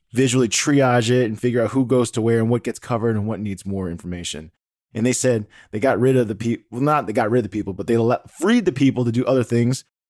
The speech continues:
because the robot inside the computer could actually handle that, like, get the form, download it from email, upload it to storage, check out what the person filled out,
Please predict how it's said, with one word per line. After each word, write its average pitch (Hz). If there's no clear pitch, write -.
because 135
the 139
robot 165
inside 143
the 127
computer 123
could -
actually 104
handle 127
that, 87
like, 82
get 113
the 123
form, 131
download 127
it 131
from 139
email, 135
upload 123
it 131
to 135
storage, 131
check -
out 131
what 131
the 117
person 135
filled 131
out, 120